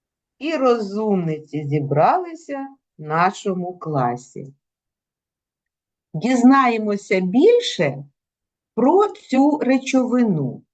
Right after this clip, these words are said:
а вона називається перекис водню. Перегляньте відеофрагмент.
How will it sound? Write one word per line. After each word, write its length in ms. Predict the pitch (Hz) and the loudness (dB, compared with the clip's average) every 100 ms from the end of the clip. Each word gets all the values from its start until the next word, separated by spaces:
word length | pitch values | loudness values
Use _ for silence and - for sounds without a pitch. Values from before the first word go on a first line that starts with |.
| _ _ _ _ _ _ | _ _ _ _ _ _
а 140 | 170 160 | -8 -6
вона 360 | 143 156 330 | -4 -2 -2
називається 1200 | 427 320 196 196 160 151 131 127 127 _ 113 135 - _ | -2 -4 -4 -6 -4 -6 -6 -8 -12 _ -16 -16 -18 _
перекис 960 | 160 226 339 339 311 285 285 269 - _ _ | 2 4 2 0 -4 -2 -2 -2 -12 _ _
водню. 800 | 180 226 320 277 143 143 123 - - _ _ _ _ _ | -6 2 4 4 0 -4 -4 -6 -14 _ _ _ _ _
Перегляньте 800 | 427 392 247 196 165 151 143 139 | 2 2 4 2 2 -2 -6 -6
відеофрагмент. 1160 | 139 175 180 208 208 208 190 180 135 120 123 | -2 -4 0 0 0 -2 -4 -2 -4 -4 -8